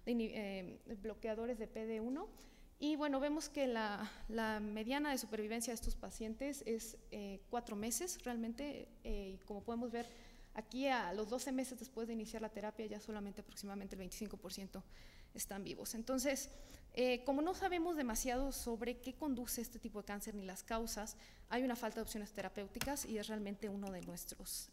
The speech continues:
eh, objetivos, ¿no? Entonces, todo esto me lleva a decir que hace, eh, cuatro años entonces iniciamos este proyecto que es el proyecto del melanoma lentiginoso acral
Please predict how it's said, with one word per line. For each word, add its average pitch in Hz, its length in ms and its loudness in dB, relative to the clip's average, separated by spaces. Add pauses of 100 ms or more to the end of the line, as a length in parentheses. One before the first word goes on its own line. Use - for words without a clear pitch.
eh, 190 320 -6
objetivos, 196 600 -6
¿no? 294 100 0 (300)
Entonces, 392 420 6
todo 466 160 8
esto 440 160 4
me 302 140 6
lleva 294 240 6
a 262 60 6
decir 254 240 0
que 240 300 2
hace, 262 300 0 (240)
eh, 220 180 -2
cuatro 233 300 0
años 226 260 0
entonces 220 360 -4
iniciamos 240 500 0
este 240 220 -6
proyecto 208 520 -4
que 208 200 -2
es - 180 -6 (360)
el 214 80 -2
proyecto 269 240 6
del 247 40 4
melanoma 214 400 2
lentiginoso 208 540 -2
acral 190 320 -2